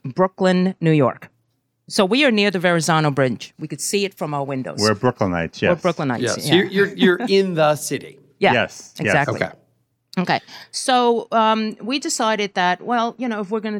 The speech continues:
Speaker 1: think about moving, we need to go see some of these places ourselves. So back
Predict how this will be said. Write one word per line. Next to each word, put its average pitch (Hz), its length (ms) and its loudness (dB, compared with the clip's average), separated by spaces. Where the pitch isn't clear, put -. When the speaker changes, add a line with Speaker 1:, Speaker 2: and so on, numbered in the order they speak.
Speaker 1:
think 320 220 -10
about 190 400 -4
moving, 185 520 2
we 175 100 2
need 247 200 2
to 247 100 -2
go 180 160 0
see 190 240 -2
some 185 220 -4
of 160 40 -6
these 147 160 -8
places 147 400 -8
ourselves. 135 560 -4
So 196 300 -2
back 220 380 -6